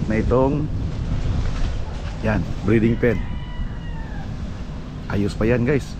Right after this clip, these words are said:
Gagamitin natin yan. Breeding pen yan. Tapos another breeding pen. Yan. Gagamitin natin to.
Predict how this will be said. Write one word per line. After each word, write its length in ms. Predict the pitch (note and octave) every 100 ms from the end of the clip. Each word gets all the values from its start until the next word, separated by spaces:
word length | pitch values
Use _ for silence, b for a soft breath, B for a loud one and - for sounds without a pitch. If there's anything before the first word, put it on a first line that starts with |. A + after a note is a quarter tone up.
| - - - - - -
Gagamitin 640 | D#2+ F2 F2 F#2 F#2 F2+ G2
natin 240 | G2+ G2+
yan. 140 | A2+ F2+ - -
Breeding 320 | F2 E2 F#2+
pen 240 | F2 G2 F#2+
yan. 220 | G2+ E2 - - - - - - - - - - - - - - - -
Tapos 320 | - G#2 G2+
another 400 | D#2+ F#2 E2 F#2+
breeding 320 | E2+ G#2 G#2+
pen. 320 | A2 C3+ F#2+ D2+ - - - - - - A#5 A#5 - - - - - - - -
Yan. 240 | D#2+ G#2 - - - B B B -
Gagamitin 640 | - F2 F#2 F#2 F#2+ F#2 G2
natin 240 | F#2 G2+
to. 160 | A2